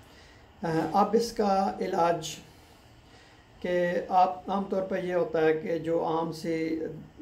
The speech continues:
दवाइयाँ गोलियाँ होती हैं सर दर्द के लिए, वो खाने से ठीक हो जाता है। लेकिन जिस तरह आपको आपका डॉक्टर, अ, हदायत दे, उसी के मुताबिक आप दवाइयाँ लें।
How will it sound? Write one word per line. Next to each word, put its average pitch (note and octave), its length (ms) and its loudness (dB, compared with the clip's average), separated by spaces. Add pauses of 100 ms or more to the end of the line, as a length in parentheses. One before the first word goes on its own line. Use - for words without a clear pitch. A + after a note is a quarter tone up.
(1000)
दवाइयाँ D#3+ 420 0
गोलियाँ D#3 420 4
होती D#3 240 -2
हैं D3+ 240 -2
सर D#3+ 260 -4
दर्द D3+ 300 -2
के D#3+ 140 2
लिए, D#3+ 180 0
वो F3+ 140 -2
खाने E3 360 -6
से E3 220 -8
ठीक G#3 240 -6
हो D#3+ 120 4
जाता D3 300 -2
है। C#3+ 80 -12 (920)
लेकिन G#3 320 2
जिस G#3+ 220 -2
तरह G#3+ 160 2
आपको F#3+ 520 0
आपका F3+ 440 0
डॉक्टर, D#3 420 -2
अ, D3+ 640 -2
हदायत D3 360 0
दे, D#3 360 -2 (640)
उसी G#3 200 -6
के F#3 160 -4
मुताबिक E3 600 0
आप D3+ 460 -2
दवाइयाँ D3+ 520 -2
लें। D#3 300 -6